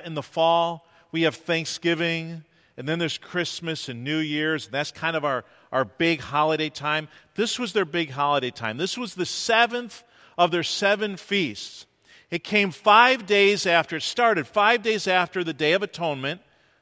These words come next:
which is also called Yom Kippur, where the high priest would go into the taber-, into the Holy of Holies and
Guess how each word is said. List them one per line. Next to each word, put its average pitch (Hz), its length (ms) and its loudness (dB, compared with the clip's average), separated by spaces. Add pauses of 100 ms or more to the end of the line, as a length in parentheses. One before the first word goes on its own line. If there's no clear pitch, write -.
which 147 240 -8
is 139 100 -12
also 156 300 0
called 151 300 0
Yom 147 260 -2
Kippur, 135 480 -4
where 139 180 0
the 131 200 0 (260)
high 170 240 4
priest 185 360 -4
would 165 140 -6
go 165 180 0
into 170 160 -4
the 170 140 -2
taber-, 170 380 0
into 160 320 -6
the 165 180 -2 (240)
Holy 180 320 2
of 180 120 0
Holies 165 500 0
and 143 120 -6